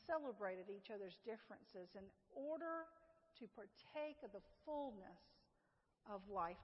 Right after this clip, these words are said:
together? What if we used this passage about the intertwining of the persons of God and didn't seek to break them out into different roles,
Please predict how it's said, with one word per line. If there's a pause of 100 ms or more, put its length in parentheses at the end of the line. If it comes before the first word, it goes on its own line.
together? (2000)
What
if
we
used
this
passage
about
the
intertwining
of
the
persons
of
God (360)
and
didn't (240)
seek
to
break
them
out
into
different
roles,